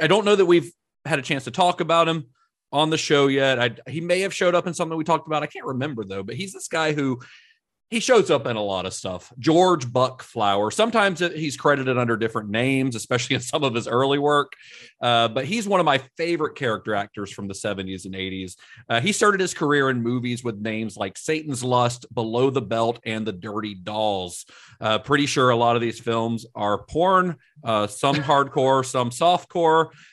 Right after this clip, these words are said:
Speaker 1: Uh, and, uh, there's a
Speaker 2: Don't
Speaker 1: movie
Speaker 2: act
Speaker 1: ca-
Speaker 2: like you're not sure.
Speaker 1: I'm not sure. I haven't seen 'em.
Speaker 2: <laughs>
Speaker 1: Listen, if I could track 'em down, I would. Uh, but all I can, all I know is that when I looked 'em up on, uh, Letterboxd, uh, some of the covers to these movies are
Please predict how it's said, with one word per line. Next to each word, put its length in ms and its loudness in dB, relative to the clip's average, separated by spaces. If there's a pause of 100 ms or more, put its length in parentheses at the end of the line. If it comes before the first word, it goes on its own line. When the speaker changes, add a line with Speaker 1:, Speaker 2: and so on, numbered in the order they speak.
(120)
Speaker 1:
Uh, 280 2 (200)
and, 140 0
uh, 60 0
there's 200 0
a 40 -2
Speaker 2:
Don't 140 6
Speaker 1:
movie 120 4
Speaker 2:
act 160 2
Speaker 1:
ca- 60 -4
Speaker 2:
like 260 2
you're 140 0
not 280 -2
sure. 520 -6 (340)
Speaker 1:
I'm 120 0
not 180 4
sure. 140 4
I 120 6
haven't 320 4
seen 100 -2
'em. 140 -2 (140)
Speaker 2:
<laughs> 40 -14
Speaker 1:
Listen, 260 2
if 60 2
I 100 4
could 120 -2
track 260 2
'em 120 -6
down, 260 2
I 80 -2
would. 300 -2 (340)
Uh, 260 -6
but 220 0
all 200 4
I 120 6
can, 180 -10
all 180 4
I 100 4
know 160 4
is 80 0
that 200 0
when 100 0
I 60 2
looked 240 0
'em 100 -2
up 140 0
on, 380 0
uh, 160 -4
Letterboxd, 960 0 (380)
uh, 220 0
some 380 2
of 560 0
the 200 -4
covers 580 0
to 120 -6
these 500 -4 (440)
movies 500 0
are 540 2